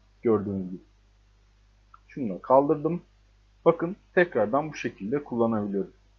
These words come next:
Ee, tek parametreleri de kullandıktan sonra gelelim, e, obje tanımlamasına. Ecmascript beş ve altıda farkları nelerdir?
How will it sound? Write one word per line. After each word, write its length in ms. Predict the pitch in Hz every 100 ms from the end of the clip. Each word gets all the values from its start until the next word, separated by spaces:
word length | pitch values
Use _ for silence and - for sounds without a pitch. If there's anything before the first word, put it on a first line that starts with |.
| _ _ _ _ _ _ -
Ee, 40 | 123 123 131 127
tek 180 | 190 190
parametreleri 580 | 202 170 139 - 131 113
de 60 | 117
kullandıktan 680 | 156 170 170 165 - 170
sonra 380 | 165 165 170 208 - _ _ _ _ _ _ -
gelelim, 440 | 185 170 185 - _
e, 40 | 135 131 -
obje 380 | 160 151 160 156
tanımlamasına. 800 | 123 110 101 98 104 - 151 160
Ecmascript 600 | - 143 - - - 160
beş 240 | 135 -
ve 60 | 156
altıda 520 | 151 110 127 165 - -
farkları 460 | 131 113 - 120 143
nelerdir? 540 | 131 98 92 139 -